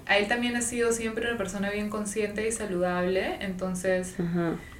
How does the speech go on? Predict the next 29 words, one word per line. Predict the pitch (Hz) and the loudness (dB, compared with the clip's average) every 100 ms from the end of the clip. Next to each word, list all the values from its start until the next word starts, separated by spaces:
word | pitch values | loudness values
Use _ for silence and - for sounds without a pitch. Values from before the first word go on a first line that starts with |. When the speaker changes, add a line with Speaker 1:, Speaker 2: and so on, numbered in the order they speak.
| - 180 | -12 2
Speaker 1:
ya | 196 | 2
no | 202 | 4
se | 220 196 | 2 0
come | 190 202 196 190 | 4 4 4 0
carne | 208 190 185 185 190 190 | 6 10 10 8 2 0
como | 180 170 | -2 -2
comía | 165 170 175 180 180 180 - - - | -4 -2 0 0 -4 -8 -14 -16 -6
él | 180 185 | 0 2
antes, | 190 180 175 170 175 180 | 2 2 0 -2 -2 2
Speaker 2:
Claro. | 185 180 170 | 4 6 6
Speaker 1:
siendo | 170 180 185 | 4 0 -2
argentino | 185 180 180 180 175 | -2 -6 -4 -4 -4
y | 180 | -6
sus | 180 160 | -6 -8
asados | 160 180 165 165 165 180 | -6 -2 0 0 -2 -6
y | 170 | -6
todo. | 165 160 160 160 175 190 - - - | -6 -6 -6 -8 -8 -10 -14 -14 0
Speaker 2:
Claro. | 180 175 170 165 160 160 - - 165 | 2 4 4 2 0 -4 -14 -14 -10
Speaker 1:
Ya, | 170 165 165 165 170 165 - - - 180 | -8 -8 -8 -8 -8 -10 -16 -18 -10 -4
ya | 175 | -2
no, | 175 175 180 180 165 160 160 | -2 0 2 2 0 -2 -6
ya | 165 | -6
no | 170 | -6
se | 180 - | -6 -8
pide, | 175 170 170 180 - | -4 -4 -6 -10 -10
se | - | -8
pide | 175 180 180 | -4 -2 -2
pizza | 180 185 185 190 180 | -2 -6 -4 -4 -4
que | 180 170 165 | -6 -6 -6